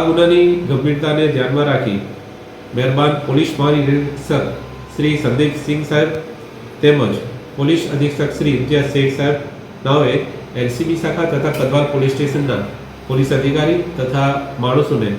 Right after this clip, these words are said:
ગુનો ડિટેક્ટ કરવા સંબંધે જરૂરી સૂચનાઓ આપેલ તેમજ જરૂરી માર્ગદર્શન આપેલ, જે અન્વયે પોલીસની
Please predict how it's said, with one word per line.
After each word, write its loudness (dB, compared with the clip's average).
ગુનો 4
ડિટેક્ટ 2
કરવા 2
સંબંધે 2
જરૂરી 2
સૂચનાઓ 2
આપેલ 0
તેમજ 2
જરૂરી 4
માર્ગદર્શન 2
આપેલ, 2
જે 4
અન્વયે 2
પોલીસની 2